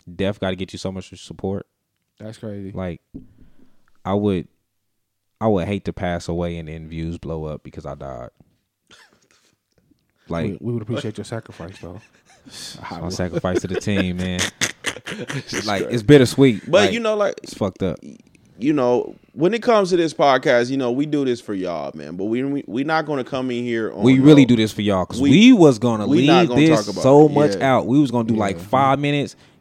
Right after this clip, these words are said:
Speaker 1: give him a tribute, the music in the beginning.
Speaker 3: Yeah.
Speaker 1: Ah,
Speaker 3: Shout out to the,
Speaker 1: R I P,
Speaker 3: you
Speaker 1: my
Speaker 3: know,
Speaker 1: boy.
Speaker 3: shout out to our brother Ivan, man. Ivan was like, "Look, man, the people wanna hear it."
Speaker 2: Yeah, the people gotta
Speaker 3: And,
Speaker 2: hear
Speaker 3: and,
Speaker 2: it.
Speaker 3: and, you know, this is us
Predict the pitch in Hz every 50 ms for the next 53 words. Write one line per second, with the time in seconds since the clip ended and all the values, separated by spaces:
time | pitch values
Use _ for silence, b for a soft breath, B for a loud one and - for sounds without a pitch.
0 | b 123 139 147 143 143 131 - - 160 147 151 156 147 - - 135 156 156 143
1 | 139 151 151 147 143 147 160 165 160 156 156 160 190 107 104 - 151 156 160 156
2 | 143 - - 170 165 170 165 160 143 143 165 156 151 156 147 151 151 143 139 147
3 | 156 156 160 160 156 147 143 160 147 135 127 123 135 131 127 127 107 107 120 117
4 | 117 113 113 110 113 107 110 107 101 95 98 107 113 113 113 113 113 110 107 107
5 | 104 104 101 92 95 92 - - 87 92 85 73 - - 80 80 80 80 92 113
6 | 92 - 82 85 80 76 78 92 107 101 101 98 95 90 85 - _ _ _ _
7 | _ _ _ - 101 104 101 - 123 120 127 123 123 113 113 113 123 131 123 127
8 | 127 123 123 - - 104 123 123 120 117 101 - - _ _ _ _ 107 113 117
9 | 120 113 107 107 107 98 - - 117 139 147 - 160 139 113 - - 113 123 123
10 | 120 107 - - -